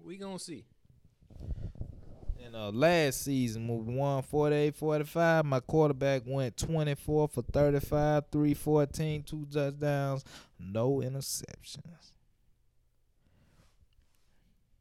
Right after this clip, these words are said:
Speaker 2: Kyler Murray went nineteen of twenty-six, three oh four, four touchdowns, one interception.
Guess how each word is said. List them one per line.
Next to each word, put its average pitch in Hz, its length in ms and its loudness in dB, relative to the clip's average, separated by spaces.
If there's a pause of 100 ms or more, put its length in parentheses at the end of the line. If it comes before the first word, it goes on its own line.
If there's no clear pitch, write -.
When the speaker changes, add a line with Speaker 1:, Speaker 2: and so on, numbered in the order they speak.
(500)
Speaker 2:
Kyler 123 300 -2
Murray 147 340 2
went 131 320 -2
nineteen 139 600 -2
of 131 120 0
twenty-six, 147 760 -4
three 143 280 2
oh 143 160 4
four, 143 400 -4 (680)
four 180 260 4
touchdowns, 117 840 -4
one 120 360 -6
interception. - 920 -10